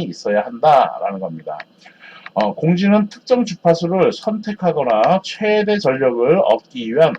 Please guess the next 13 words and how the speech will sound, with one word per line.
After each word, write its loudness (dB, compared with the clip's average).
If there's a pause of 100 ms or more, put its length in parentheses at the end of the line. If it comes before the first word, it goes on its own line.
(240)
임피던스용으로 0
사용되고요. -2 (640)
어, 0
뭐, -4
다리가 4
무너지는 -2
것 4
같이 0
뭔가 0
극단적인 -4
결과가 0
예상된다는 -6
점을 -6